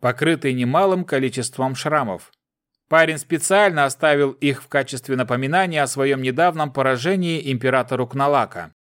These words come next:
Своём первом в жизни проигрыше. "Думаю, было бы неплохо снова наведаться во Влейм, брат Куроу", ответил светловолосый красавец в белых одеждах,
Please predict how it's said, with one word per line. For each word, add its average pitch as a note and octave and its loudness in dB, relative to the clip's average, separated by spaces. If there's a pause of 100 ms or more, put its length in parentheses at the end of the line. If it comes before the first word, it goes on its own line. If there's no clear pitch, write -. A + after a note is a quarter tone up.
(420)
Своём D#3 0
первом F#3 0
в D3 -8
жизни A#2 -2
проигрыше. G#2+ -6 (880)
"Думаю, D3+ 2
было D#3 4
бы D#3 2
неплохо D#3 2
снова D#3 0
наведаться D3 2
во C#3+ 2
Влейм, D3+ 0
брат C#3+ 0
Куроу", G#2+ -2 (360)
ответил D#3+ 0
светловолосый C#3 0
красавец D3+ 0
в C3+ -8
белых C3 0
одеждах, D3 -2